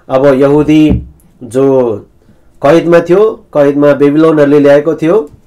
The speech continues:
जो यहुदालाई कैद गरेर बेबिलोनहरूले पाँच सौ छयासी बिसीमा लिएको थियो, अब पर्सियाले उनीहरूलाई स्वतन्त्र गरिदियो। अनि कोरेस राजाले उनीहरूलाई,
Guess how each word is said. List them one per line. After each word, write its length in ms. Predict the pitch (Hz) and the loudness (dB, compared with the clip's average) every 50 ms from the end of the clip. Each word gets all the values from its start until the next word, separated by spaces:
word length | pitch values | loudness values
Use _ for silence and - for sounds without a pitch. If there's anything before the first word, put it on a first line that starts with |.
| _ _ _ _ _ _ 120 | _ _ _ _ _ _ -10
जो 280 | 107 151 170 175 175 | -2 0 2 4 4
यहुदालाई 400 | 175 175 175 170 170 165 160 156 | 4 4 4 4 4 2 2 2
कैद 280 | 147 - 151 156 165 151 | 0 0 0 0 0 0
गरेर 380 | 139 147 147 143 143 139 147 143 | 0 0 0 0 2 0 0 0
बेबिलोनहरूले 680 | 123 135 135 131 143 147 151 151 147 139 131 135 135 | 0 -2 -2 -2 0 0 0 0 0 0 -2 -4 -4
पाँच 240 | - 139 131 131 131 | -4 -4 -6 -6 -6
सौ 80 | 147 | -8
छयासी 400 | 143 - 143 135 131 127 - 143 | -10 -8 -6 -6 -6 -6 -6 -8
बिसीमा 380 | 123 127 123 - 135 131 131 123 | -10 -10 -12 -10 -8 -8 -6 -6
लिएको 360 | 113 120 131 135 127 139 139 | -4 -4 -4 -4 -4 -4 -6
थियो, 180 | 143 165 180 - | -4 -4 -4 -4
अब 300 | - 143 - 127 120 - | -4 -4 -4 -6 -6 -4
पर्सियाले 420 | 139 131 127 - 147 135 123 123 | -4 -4 -4 -2 -2 -4 -2 -4
उनीहरूलाई 500 | 123 120 120 127 127 123 120 123 143 165 185 185 - - _ _ _ _ _ _ | -4 -6 -4 -2 -2 -2 0 0 0 0 -2 -4 -10 -20 _ _ _ _ _ _
स्वतन्त्र 560 | - - 190 190 196 208 196 185 202 190 175 | -4 -2 0 0 2 0 0 0 2 2 2
गरिदियो। 500 | 160 165 160 151 151 139 139 151 156 175 | 2 2 2 2 0 0 0 0 0 0
अनि 300 | 208 196 156 135 139 143 135 - - - - _ | 0 -2 -2 -4 -4 -4 -6 -6 -12 -20 -14 _
कोरेस 380 | - 165 175 196 190 180 - | -2 0 2 2 0 0 -2
राजाले 360 | 156 151 147 143 151 147 143 143 | 0 0 0 0 0 0 0 0
उनीहरूलाई, 500 | 135 135 139 135 131 127 139 156 180 | 0 0 0 0 0 0 0 -2 -2